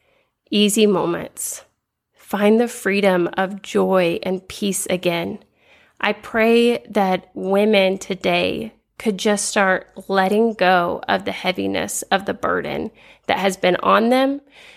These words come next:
And I pray that women, every mom listening to this, could just truly, like, take steps. And I just see this, like, heaviness just falling, like, this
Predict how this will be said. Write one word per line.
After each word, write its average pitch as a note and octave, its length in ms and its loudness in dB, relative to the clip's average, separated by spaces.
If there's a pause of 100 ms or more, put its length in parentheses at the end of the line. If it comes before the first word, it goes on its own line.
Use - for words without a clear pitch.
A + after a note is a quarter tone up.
(120)
And G#3+ 180 2
I F#3 80 4
pray A3 320 -2
that G3+ 300 -2
women, G3 760 2 (400)
every G#3 320 2
mom G3 560 2 (140)
listening F#3+ 480 0
to F#3 120 -8
this, F#3 360 -4
could F#3+ 240 -8
just - 340 -4
truly, A#3+ 920 2 (340)
like, G3 320 2 (240)
take C#4 360 -4
steps. - 520 0
And F#3+ 100 0
I G3 80 4
just G3 220 -4
see A3 160 -2
this, F#3+ 340 -6
like, F#3+ 180 2
heaviness G3 720 0
just - 200 -8
falling, F#3 480 4
like, F3 180 -2
this - 260 -6